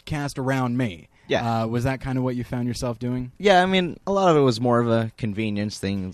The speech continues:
Speaker 1: Yeah, yeah.
Speaker 2: You know, don't have to go through the whole casting process. But I also
Speaker 1: Mm-hmm.
Speaker 2: did enjoy acting while I was in college. I
Speaker 1: Okay.
Speaker 2: was in a couple plays,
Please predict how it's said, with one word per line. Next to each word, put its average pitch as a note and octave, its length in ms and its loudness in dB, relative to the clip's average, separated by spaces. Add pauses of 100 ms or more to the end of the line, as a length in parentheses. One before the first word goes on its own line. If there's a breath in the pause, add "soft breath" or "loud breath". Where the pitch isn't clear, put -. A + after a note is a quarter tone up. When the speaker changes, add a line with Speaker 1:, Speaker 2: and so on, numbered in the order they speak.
(120)
Speaker 1:
Yeah, G#2+ 360 -6
yeah. G2 100 -10
Speaker 2:
You F2 80 -6
know, E2+ 240 -8
don't F#2 160 -6
have F#2 80 -6
to - 80 -12
go F#2+ 140 -2
through F#2+ 100 -4
the F#2+ 80 -2
whole G2+ 160 0 (200)
casting F2 300 -8
process. E2+ 260 -6
But E3+ 180 8
I E3 80 10
also B2+ 400 6
Speaker 1:
Mm-hmm. G#2 80 -2
Speaker 2:
did A#2+ 260 0 (340 soft breath)
enjoy A2+ 280 0
acting G2 420 -2
while G2+ 140 0
I E2+ 80 -2
was E2+ 160 -8
in E2 80 -16
college. D#2+ 500 -10
I A#2+ 60 -6
Speaker 1:
Okay. A2+ 80 -2
Speaker 2:
was E2+ 120 -6
in F#2 120 -4
a E2+ 40 -6
couple F2 240 -8
plays, F2 600 -6